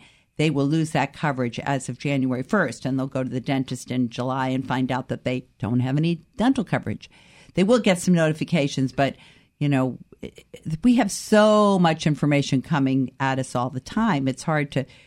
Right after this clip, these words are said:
to tune into what's really important and what do I need to do. But there are over eight hundred thousand,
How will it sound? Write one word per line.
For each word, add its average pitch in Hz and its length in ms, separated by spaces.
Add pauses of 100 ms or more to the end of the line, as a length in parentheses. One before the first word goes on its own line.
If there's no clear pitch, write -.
(120)
to - 80
tune 202 300
into 151 260
what's 170 380
really 160 380
important 135 420
and 131 80
what 131 220
do - 60
I 123 280
need 131 200
to - 100
do. - 180 (380)
But 156 240
there 202 260
are 147 400
over 165 300
eight 151 180
hundred 147 280
thousand, 135 580